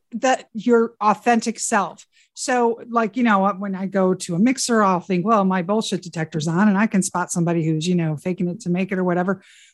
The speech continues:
What's the definition of the authentic self? How do I know that I'm being authentic? And if I'm not, what do I do to fix that?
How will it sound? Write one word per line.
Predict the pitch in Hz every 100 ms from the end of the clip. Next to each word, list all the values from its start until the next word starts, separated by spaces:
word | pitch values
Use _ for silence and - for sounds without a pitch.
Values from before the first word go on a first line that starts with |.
| -
What's | 247 -
the | -
definition | 320 311 330 339 - 294
of | 254 233
the | 254
authentic | 233 233 233 220 277
self? | - 220 190
How | - 202
do | 240
I | 254
know | 247 247
that | 240
I'm | 240 233
being | 226 220
authentic? | 202 196 208 196 196
And | 185
if | 165
I'm | 165 170
not, | 240 285 196 185 - _ _ _ _ _ _ 196
what | 226
do | 240
I | 226 214
do | 214
to | 190
fix | 190 190 -
that? | 170 151